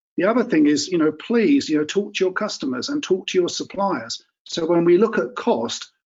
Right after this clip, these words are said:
one of the elements of, um, you know, o-, of,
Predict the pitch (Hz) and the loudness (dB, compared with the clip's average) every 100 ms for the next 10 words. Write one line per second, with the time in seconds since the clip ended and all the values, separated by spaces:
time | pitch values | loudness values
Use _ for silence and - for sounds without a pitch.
0 | _ - 208 214 165 151 143 143 143 143 | _ -2 2 2 2 2 4 0 -2 -4
1 | 147 - - 147 139 135 - 147 139 139 | -6 -8 -6 -4 -4 -4 -8 -8 -6 -2
2 | 131 127 - _ _ _ _ _ _ 151 | -2 -4 -8 _ _ _ _ _ _ -2
3 | 147 131 131 151 151 156 156 | 0 0 -2 -4 -4 -2 -4